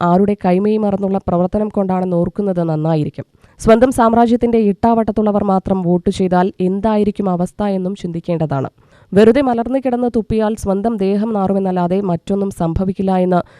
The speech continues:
തിരിച്ചറിയാനുള്ള സാമാന്യ ബുദ്ധിയെങ്കിലും ജനാധിപത്യത്തിന്റെ ബാലപാഠം പോലും അറിയാത്ത ഇക്കൂട്ടർക്കുണ്ടായെങ്കിൽ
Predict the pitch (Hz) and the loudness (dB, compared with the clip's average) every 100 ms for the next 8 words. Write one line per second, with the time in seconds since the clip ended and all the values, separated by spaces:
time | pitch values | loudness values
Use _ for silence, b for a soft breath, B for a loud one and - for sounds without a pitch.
0 | b 233 226 - 262 247 220 214 202 - | b 0 0 0 0 2 2 0 -2 -2
1 | 185 190 202 196 180 - 220 190 175 151 | -2 -2 -2 -2 -4 -4 -4 -2 -2 -2
2 | b - - 170 220 233 240 262 247 254 | b -16 -2 4 4 4 2 -4 -4 -2
3 | 226 226 190 190 214 220 208 202 226 220 | -2 0 2 2 2 0 0 -2 -2 0
4 | 214 214 202 202 196 185 175 - 208 202 | 0 0 0 -2 0 0 0 0 -2 0
5 | 196 185 175 180 180 180 | -2 -2 -2 -2 0 -2